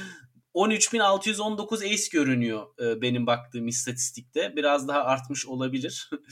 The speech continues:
E, ama totalde kariyerinde on üç bin altı yüz on dokuz ace atmış arkadaşlar.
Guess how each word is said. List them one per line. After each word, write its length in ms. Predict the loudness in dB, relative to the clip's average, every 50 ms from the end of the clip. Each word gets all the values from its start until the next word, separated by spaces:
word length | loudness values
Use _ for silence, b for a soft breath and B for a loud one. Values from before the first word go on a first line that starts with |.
| B B B B B B B B -4 0
E, 60 | 0
ama 500 | 2 4 4 4 4 6 4 2 2 -2 -8 _
totalde 560 | -4 -2 -2 0 4 6 6 6 4 2 -2
kariyerinde 600 | 0 2 2 2 4 2 2 2 2 0 0 -2
on 260 | -2 -2 -2 -2 -2 0
üç 300 | 0 0 -2 -2 -2 -4
bin 100 | -6 -4
altı 420 | -2 -2 -2 -2 -4 -6 -8 -8
yüz 180 | -8 -8 -10 -10
on 240 | -6 -4 -4 -2 -2
dokuz 280 | -4 -4 -6 -10 -12 -12 -8 -6
ace 180 | -6 -4 -4 -6 -8 -10
atmış 480 | -12 -14 -14 -12 -10 -8 -8 -8 -8 -8
arkadaşlar. 680 | -10 -10 -10 -8 -8 -8 -6 -6 -6 -4 -6 -6 -6